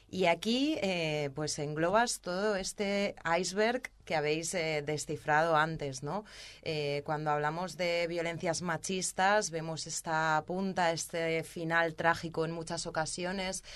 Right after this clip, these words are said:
Eh, recuerdo un feminicidio que tuvimos en el Prat en dos mil diecinueve, eh, fue justo unos días después del acto del veinticinco de noviembre.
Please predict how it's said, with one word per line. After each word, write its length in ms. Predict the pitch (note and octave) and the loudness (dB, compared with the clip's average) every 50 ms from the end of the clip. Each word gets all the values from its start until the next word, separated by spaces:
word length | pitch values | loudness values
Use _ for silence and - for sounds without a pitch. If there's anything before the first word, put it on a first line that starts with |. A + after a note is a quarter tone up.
| - - - - - | -16 -16 -14 -10 -4
Eh, 480 | - D#3 D3 D3 C#3+ C#3+ C#3+ C#3+ C#3+ C#3+ | -2 0 2 2 2 2 2 2 0 0
recuerdo 640 | D#3 D3+ - D#3 D#3 D#3 D#3 D#3+ D#3+ E3 D#3+ E3 | -2 -4 -2 -2 -2 0 0 0 0 2 2 0
un 140 | E3 E3 E3 | 0 -2 -2
feminicidio 640 | - E3 D#3+ D#3 D#3 D3 - - D#3+ E3 E3 D#3 D3+ | -4 -4 -2 -4 -4 -6 -6 -4 -4 -2 -2 -2 0
que 80 | D#3+ D#3+ | -2 -2
tuvimos 560 | - D3+ D#3+ D#3+ D#3+ D#3+ D#3 D#3 D#3 - - - - - - - - - | -2 -2 -4 -2 -2 -2 -2 -4 -4 -6 -8 -12 -16 -18 -18 -16 -10 -4
en 180 | E3 E3+ E3 E3 | -2 0 0 0
el 160 | D#3+ D3+ D3 | 0 0 0
Prat 460 | D3 - E3 E3+ F3+ F3+ F3+ F3 E3+ | 0 4 6 8 8 8 6 6 4
en 160 | E3 D3+ D#3 D3+ | 0 0 0 0
dos 220 | D3+ D3+ D3+ - | -2 -2 -2 -4
mil 120 | D#3+ D#3 | -4 -2
diecinueve, 880 | D#3 D#3+ D#3+ D#3+ D#3+ D#3+ E3 E3+ F#3 F#3+ F#3 F3+ F3 F3 F3 F3+ F3 - | 0 0 0 0 -2 -4 -2 0 2 2 2 2 2 2 2 0 0 -2
eh, 500 | - E3 D#3 D3+ D3+ D3 D3 D3 C#3+ C#3+ C#3+ | -2 -2 -2 -2 -2 -2 -2 0 -2 -2 -4
fue 240 | - - F#3 E3 E3 | -2 0 0 0 0
justo 560 | - F#3+ G3 F#3 - - - F#3+ F#3 F3+ F3+ | 0 -2 -4 -4 -4 -6 -2 0 0 2 2
unos 340 | F3+ G3 G3 F3+ E3+ E3 - | 0 0 0 -2 -2 -2 -2
días 280 | F#3+ F#3+ F3+ F3+ E3 | -2 0 2 2 2
después 600 | F3 F3 E3 - - D#3+ E3+ F#3+ G3+ G3+ F#3+ F#3+ | 0 -2 -2 -2 -2 0 0 2 2 0 -2 -4
del 160 | - F3 E3 | -2 0 2
acto 300 | E3 F3 F3+ - - F#3+ | 2 2 2 0 -4 -2
del 140 | F3+ F3 E3+ | -2 0 0
veinticinco 580 | E3+ E3+ F3 E3+ E3 D#3+ - E3 F#3 F#3+ F#3+ F#3+ | -2 -2 -4 -4 -6 -6 -4 -4 -2 0 0 0
de 100 | F3+ F3 | 0 0
noviembre. 640 | E3+ D#3 D3+ D#3+ E3 F3+ G3+ G#3+ G3+ F#3+ F3 E3 | 0 -2 -2 -2 -2 -2 -2 -2 -2 -2 -2 -2